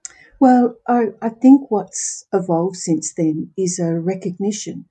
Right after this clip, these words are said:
that this is a, an enormous event for a family, for a mother and a father, and by extension, their family, that we know that for many people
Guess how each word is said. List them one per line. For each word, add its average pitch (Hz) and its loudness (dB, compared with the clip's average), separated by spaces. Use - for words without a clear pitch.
that 190 -2
this 202 0
is 180 -2
a, 175 -4
an 208 2
enormous 196 0
event 170 0
for 170 0
a 175 -10
family, 156 -4
for 202 2
a 175 4
mother 170 0
and 165 0
a 160 -6
father, 165 -10
and 170 -8
by 175 0
extension, 165 -4
their 185 2
family, 170 -2
that 196 2
we 220 4
know 208 2
that - -12
for 180 -4
many 202 -2
people 175 -8